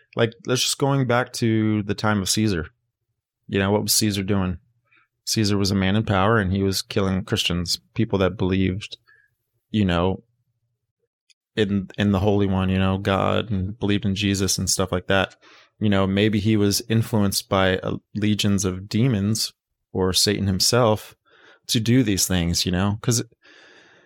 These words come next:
I don't know how normal it is for someone to just put people, innocent people, in, in a middle of a stadium and have 'em killed for entertainment, you know?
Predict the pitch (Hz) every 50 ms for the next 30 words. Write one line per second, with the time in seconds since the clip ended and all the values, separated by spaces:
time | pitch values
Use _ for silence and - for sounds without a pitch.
0 | _ _ _ _ _ _ _ _ _ _ _ _ _ _ _ _ _ _ _ -
1 | 156 156 151 151 147 147 151 143 123 120 127 117 113 110 107 113 117 120 127 127
2 | 123 120 117 123 123 117 - - - 120 117 - - 113 113 117 117 113 113 113
3 | - 104 92 98 92 - - - _ - 110 104 - - _ _ _ _ _ _
4 | _ - - 120 110 - 110 107 107 110 110 - 113 110 110 107 - 113 - -
5 | - 113 110 110 107 107 107 104 104 98 107 107 101 - - _ _ 110 107 104
6 | 101 98 98 95 92 - _ _ _ _ _ _ _ _ - 101 101 101 98 98
7 | 98 95 95 95 92 - 95 90 92 92 - - _ - - - - 104 101 101
8 | 107 104 101 98 98 92 87 87 85 85 87 - _ _ _ _ _ _ _ -
9 | 104 98 101 98 101 - - 143 139 127 110 92 - - - 98 95 98 95 98
10 | 104 101 92 87 - 127 123 110 92 87 87 - - _ _ _ _ _ _ _
11 | - 98 92 95 95 95 98 98